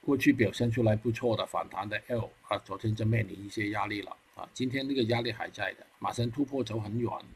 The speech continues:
这个不现实了。昨天我说过，苹果虽然我没做啊，我的观察呢，它是一个回头盘整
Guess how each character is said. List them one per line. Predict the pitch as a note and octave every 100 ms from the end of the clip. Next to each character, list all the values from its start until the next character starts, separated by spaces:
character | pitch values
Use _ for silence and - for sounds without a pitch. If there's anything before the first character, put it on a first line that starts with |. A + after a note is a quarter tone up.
| -
这 | G#2+
个 | G2
不 | - A#2
现 | A2+ G#2+
实 | - E2+
了。 | - - _ _ _ _ _ - _ _ _ _ _ _ _ _ - - _ -
昨 | C#3+
天 | F3+
我 | E3
说 | A2 C#3+
过， | C3+ C#3 - -
苹 | A2 D3+
果 | C#3+ F2
虽 | - C3
然 | C3
我 | A#2+
没 | G2 A2
做 | A2+ C#3+ - _
啊， | - G2 -
我 | F#2+
的 | G2+
观 | A#2 C3 C3
察 | A#2 B2
呢， | A2
它 | G#2+ A2+
是 | A2
一 | A#2
个 | A2
回 | G2+ G#2
头 | G2+ A2
盘 | F#2+ G#2
整 | -